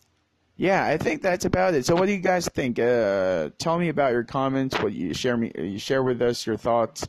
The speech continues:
or you may subscribe to my channel on YouTube. It's, uh, youtube dot com slash McGillis W C N. And, uh, let me know what you guys think. Okay, so, um, my next, uh, episode,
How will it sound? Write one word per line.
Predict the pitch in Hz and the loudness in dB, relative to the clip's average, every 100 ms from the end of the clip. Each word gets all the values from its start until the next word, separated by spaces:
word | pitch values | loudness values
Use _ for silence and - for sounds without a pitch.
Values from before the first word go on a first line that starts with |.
| - - - - _ - | -12 -20 -20 -20 _ 0
or | 123 120 | 2 4
you | 120 | 4
may | 127 123 | 2 0
subscribe | 104 98 113 117 | -4 -2 2 2
to | |
my | 117 110 | 2 -2
channel | - 120 120 | -2 -2 0
on | 117 107 | 0 2
YouTube. | 110 107 127 110 | 0 0 0 0
It's, | 104 - | -2 0
uh, | |
youtube | 104 104 117 127 101 | 0 0 -2 -4 -2
dot | 110 104 - | 0 -2 -2
com | 113 110 | -4 -4
slash | 101 107 101 - | -4 -2 -4 -4
McGillis | 104 110 101 - | -4 0 0 0
W | 117 107 110 | 0 0 0
C | 104 117 | -2 -2
N. | 113 113 113 - - _ _ - | -2 -2 -6 -14 -20 _ _ -4
And, | 123 120 | -2 0
uh, | 117 | 2
let | 127 180 | 2 0
me | 175 | -2
know | 208 165 | 0 2
what | 117 | 2
you | 113 | 2
guys | 131 120 - | 0 0 -2
think. | 110 85 - | -8 -8 -6
Okay, | 104 143 165 | -2 0 -2
so, | - 135 131 | -2 2 4
um, | 131 127 123 120 - _ _ - | 4 4 2 -2 -10 _ _ -8
my | 113 123 | -4 0
next, | 151 160 - 147 | 0 -2 -2 2
uh, | |
episode, | 139 139 139 151 - 165 160 156 | 4 6 4 0 0 2 4 2